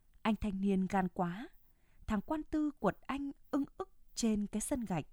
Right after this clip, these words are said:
Giày ống nó đá chan chát vào mặt anh, làm tất cả rùng mình. Anh thanh niên vẫn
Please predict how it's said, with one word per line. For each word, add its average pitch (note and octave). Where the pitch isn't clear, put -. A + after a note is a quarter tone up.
Giày F3+
ống G3+
nó G#3+
đá A3
chan E4
chát -
vào F3+
mặt D#3+
anh, C4
làm G3+
tất -
cả A#3
rùng G3
mình. F#3+
Anh G#3+
thanh G3+
niên G3+
vẫn A3+